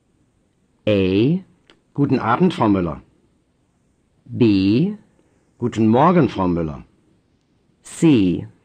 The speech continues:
Speaker 2: Auf Wiedersehen, Frau Müller.
Speaker 1: Five. You want to say goodbye to Miss Miller. What do you say? A.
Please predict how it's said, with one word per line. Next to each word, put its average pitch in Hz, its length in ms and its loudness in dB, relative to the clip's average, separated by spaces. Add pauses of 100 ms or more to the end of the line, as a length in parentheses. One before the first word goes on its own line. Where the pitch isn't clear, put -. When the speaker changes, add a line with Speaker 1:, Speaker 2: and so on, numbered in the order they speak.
(380)
Speaker 2:
Auf 117 260 -4
Wiedersehen, 117 540 2
Frau 95 180 -4
Müller. 85 340 -2 (4000)
Speaker 1:
Five. 110 720 -2 (1160)
You 180 120 4
want 220 200 4
to - 40 2
say 139 180 2
goodbye 139 420 2
to - 140 0
Miss 233 220 2
Miller. 98 400 0 (760)
What 226 180 -2
do 120 80 2
you 117 140 2
say? 117 520 -2 (1500)
A. 110 540 0